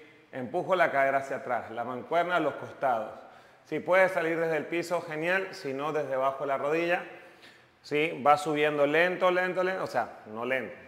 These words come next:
normal. Cuando la ba-, la mancuerna pasan la,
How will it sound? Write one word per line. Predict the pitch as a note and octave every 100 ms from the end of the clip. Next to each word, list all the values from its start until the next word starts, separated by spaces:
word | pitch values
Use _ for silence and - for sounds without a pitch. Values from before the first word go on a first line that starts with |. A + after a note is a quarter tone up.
| - - - - - A2+
normal. | A2 A#2 C#3+ F3 D#3 - - - - - -
Cuando | C3+ C3+
la | C#3
ba-, | C#3+ D3 C#3 -
la | B2 B2+
mancuerna | C3 C3 D3 C3 A2+ G#2+ - - -
pasan | G3 G3+ F#3 - C#3 C#3 C3+ - - -
la, | A#2+ A#2 A2+ A2 A2